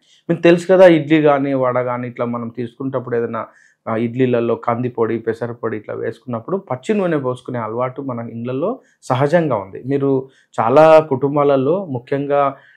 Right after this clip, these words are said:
ఈ వెజిటేరియన్ కుటుంబాలలో, ముఖ్యంగా వైశ్య కుటుంబాలలో వెనుకట పొ-, పల్లి పొడి కానీ పెసర పొడి కానీ అందులో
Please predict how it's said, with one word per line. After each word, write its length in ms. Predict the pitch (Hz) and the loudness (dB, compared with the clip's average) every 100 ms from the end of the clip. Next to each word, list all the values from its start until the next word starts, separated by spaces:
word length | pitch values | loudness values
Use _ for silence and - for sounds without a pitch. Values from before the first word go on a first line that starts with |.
| _ | _
ఈ 120 | 127 131 | -2 0
వెజిటేరియన్ 760 | 123 117 175 170 170 165 143 | 0 0 2 4 6 4 2
కుటుంబాలలో, 760 | 131 139 135 127 123 120 139 151 | -4 -4 -2 0 -2 -4 -4 -6
ముఖ్యంగా 520 | 120 - 156 165 165 | -8 -6 -4 -2 -2
వైశ్య 420 | 117 123 127 165 | -2 -6 -6 -6
కుటుంబాలలో 920 | 156 127 123 120 113 110 107 160 240 254 _ _ 123 | -6 -8 -8 -8 -8 -10 -8 -6 -6 -10 _ _ -2
వెనుకట 380 | 131 151 147 147 180 202 - | 0 0 -2 -2 -2 -4 -4
పొ-, 200 | 131 127 - | -4 -4 -4
పల్లి 200 | 127 135 | -2 -2
పొడి 280 | 139 131 127 | -2 -2 0
కానీ 320 | 123 120 120 | -2 -4 -6
పెసర 340 | 117 120 127 123 | -6 -6 -4 -8
పొడి 300 | 117 117 113 | -8 -8 -6
కానీ 200 | 113 113 | -6 -8
అందులో 400 | 110 120 160 | -8 -4 -4